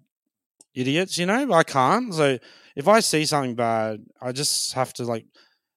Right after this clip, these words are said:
argue with them, you know? And then, so I saw someone being racist on Twitter, and I was like, yeah, s-, started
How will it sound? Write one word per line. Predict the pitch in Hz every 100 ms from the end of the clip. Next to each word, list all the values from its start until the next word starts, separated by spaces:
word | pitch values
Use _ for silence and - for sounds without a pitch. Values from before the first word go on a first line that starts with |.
| _ -
argue | 120 131 120 117
with | 101
them, | 104 98
you | 107
know? | 110 135 139
And | 120
then, | 120 113 107 _ _ _ -
so | 156
I | 151
saw | - 214
someone | - 185 147
being | 135 127
racist | 113 117 123 131 117 -
on | 117
Twitter, | - 127 117
and | 107 107 113 110
I | 110
was | 107
like, | 110 101 - _ _ _ _ _ _ _ _ _ _ _ _
yeah, | 143 185 107 92
s-, | - - -
started | - - 123 123 117